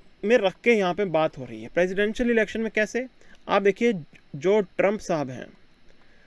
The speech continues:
वो एक डिप्लोमेटिक विन, अगर डिप्लोमेटिक विन की बात करें तो डिप्लोमेटिक विन एक उन्होंने कौन सी अभी जी-, जीती है, वो है यूएई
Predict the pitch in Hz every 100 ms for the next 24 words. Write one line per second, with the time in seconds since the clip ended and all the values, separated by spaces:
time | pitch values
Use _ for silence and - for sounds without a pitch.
0 | - - _ - 165 147 254 302 311 330
1 | 466 - - 202 254 - 170 208 240 240
2 | 226 - 247 147 135 226 170 117 - -
3 | - _ _ - - _ - 190 180 135
4 | - 226 226 214 - 208 151 160 220 226
5 | 180 165 - 131 - - - - _ _
6 | _ - _ - - - - 170 135 160
7 | 214 226 214 233 202 226 - 214 - 226
8 | 226 214 226 226 240 226 170 190 - 147
9 | 170 190 160 - - - - - - 160
10 | 202 226 240 156 165 202 - 214 - 233
11 | 247 262